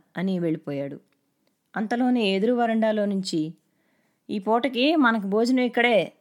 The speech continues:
వచ్చి అత్తమ్మకి సాయం చెయ్యి" అని అరిచాడు. తెచ్చుకున్న చీరల్లోంచి చిన్న చిన్న పూల కాటన్ చీర తీసి కట్టుకుంది. పాపటి నిండా సింధూరం,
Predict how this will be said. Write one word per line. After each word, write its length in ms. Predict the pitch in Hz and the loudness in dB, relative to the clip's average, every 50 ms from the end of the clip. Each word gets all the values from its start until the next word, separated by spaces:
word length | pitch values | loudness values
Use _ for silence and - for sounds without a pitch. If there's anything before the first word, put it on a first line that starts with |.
| _ - 190 | _ -6 -4
వచ్చి 220 | 202 196 - 269 | -4 -2 4 4
అత్తమ్మకి 380 | 220 - 277 - 254 247 240 220 | 4 4 4 2 0 2 0 0
సాయం 280 | 214 226 220 240 247 | 0 2 2 4 2
చెయ్యి" 340 | 240 226 220 190 147 - - _ - | 2 2 2 0 0 -2 -4 _ -6
అని 100 | 175 175 | -2 0
అరిచాడు. 460 | 160 156 160 - 160 147 147 139 - - - _ _ _ _ _ _ _ _ _ _ _ _ _ _ _ _ - | 0 0 0 -2 -4 -4 -4 -6 -10 -16 -20 _ _ _ _ _ _ _ _ _ _ _ _ _ _ _ _ -4
తెచ్చుకున్న 420 | 214 208 - - - - 269 254 | -4 -4 -4 -6 -2 2 2 2
చీరల్లోంచి 960 | 247 220 - 220 208 208 208 214 214 208 208 202 190 196 202 196 180 165 156 - _ _ _ _ _ _ - - - | 2 2 0 0 0 2 2 0 0 0 0 0 -2 -2 -2 -2 -2 -2 -4 -10 _ _ _ _ _ _ -6 0 2
చిన్న 120 | 220 240 | 4 4
చిన్న 260 | 254 - 254 247 247 | 4 4 2 2 2
పూల 360 | 247 240 - 190 196 208 214 214 | 2 0 -2 -2 0 0 0 0
కాటన్ 440 | 214 214 190 190 190 190 190 196 185 - 185 | 0 0 0 0 0 -2 -4 -4 -4 -4 -4
చీర 160 | 180 170 160 | -2 -2 -2
తీసి 320 | 143 - 180 180 165 - | -4 -4 -8 -8 -8 -8
కట్టుకుంది. 560 | - 165 151 - 147 - 156 151 143 147 160 - _ _ _ _ _ _ _ _ _ _ _ _ _ _ _ - - | -10 -10 -8 -8 -8 -8 -6 -6 -6 -8 -10 -12 _ _ _ _ _ _ _ _ _ _ _ _ _ _ _ 0 2
పాపటి 320 | 190 202 190 - 196 240 | 2 2 2 -2 -4 0
నిండా 300 | 220 214 202 202 196 214 | 0 0 0 0 0 -2
సింధూరం, 580 | 220 - 190 180 175 175 180 180 175 175 170 | -2 -2 -4 -4 -2 -2 -4 -4 -4 -6 -8